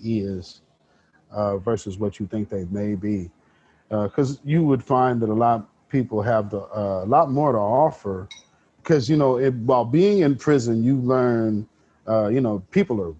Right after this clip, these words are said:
writers, people are, are poets, people are, like, super mad talented artists, uh, but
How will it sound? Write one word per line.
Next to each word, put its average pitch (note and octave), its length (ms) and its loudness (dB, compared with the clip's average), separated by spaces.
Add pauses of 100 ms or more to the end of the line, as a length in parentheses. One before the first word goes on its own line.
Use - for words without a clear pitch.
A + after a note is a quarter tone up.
writers, A#2 580 2
people C3 420 0
are, F#2 360 -2
are F2+ 260 -6
poets, C3 400 2
people C#3+ 420 0
are, F#2 220 -4 (100)
like, F2 220 -8 (220)
super - 760 2
mad C#3+ 380 4
talented B2 440 0
artists, A2+ 600 -2 (580)
uh, C3 280 6
but C3+ 340 4